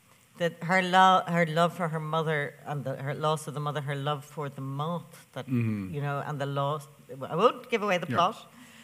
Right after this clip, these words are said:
Speaker 1: but the, this, this connection she feels is, is, um, more,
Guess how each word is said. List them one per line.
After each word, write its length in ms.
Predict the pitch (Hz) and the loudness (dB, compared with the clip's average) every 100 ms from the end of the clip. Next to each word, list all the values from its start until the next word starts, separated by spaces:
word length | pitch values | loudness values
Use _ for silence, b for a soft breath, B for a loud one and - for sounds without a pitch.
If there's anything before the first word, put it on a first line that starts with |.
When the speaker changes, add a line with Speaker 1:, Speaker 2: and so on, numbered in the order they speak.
| B B - | B B -4
Speaker 1:
but 240 | 180 180 | -4 -2
the, 440 | 196 202 196 185 190 | -4 -2 -2 -4 -6
this, 360 | 190 196 - - 165 | -6 -6 -8 -12 -6
this 400 | 175 175 - - | -6 -6 -10 -10
connection 760 | 185 165 170 - 160 147 139 - | -6 -4 -6 -8 -8 -8 -10 -16
she 260 | - 165 147 | -12 -10 -10
feels 720 | - 156 147 139 135 - - | -8 -8 -6 -6 -8 -12 -16
is, 360 | 151 135 - - _ | -14 -12 -14 -18 _
is, 460 | 156 151 147 135 - _ _ 143 | -8 -8 -8 -12 -16 _ _ -4
um, 380 | 143 139 123 - | -2 -2 -4 -10
more, 600 | 156 147 147 147 147 147 | -8 -6 -4 -4 -4 -6